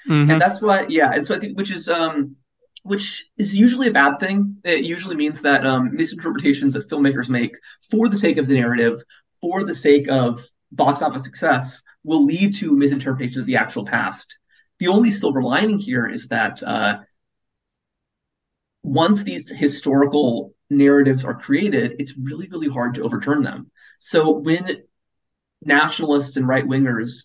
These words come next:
Speaker 2: uh, try, these days try to deliberately distort history in a more nationalistic direction, if their nationalism conflicts with Hollywood and with, uh, popular consciousness,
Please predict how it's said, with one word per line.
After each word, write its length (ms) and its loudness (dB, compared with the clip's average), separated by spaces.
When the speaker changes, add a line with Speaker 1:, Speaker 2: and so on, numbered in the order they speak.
Speaker 2:
uh, 400 -2
try, 400 0
these 300 0
days 360 -2
try 360 2
to 440 0
deliberately 560 0
distort 340 2
history 320 0
in 80 4
a 40 0
more 180 0
nationalistic 520 -4
direction, 680 -4
if 160 0
their 320 2
nationalism 880 -2
conflicts 640 -2
with 220 2
Hollywood 640 2
and 280 2
with, 320 2
uh, 280 0
popular 400 0
consciousness, 600 -4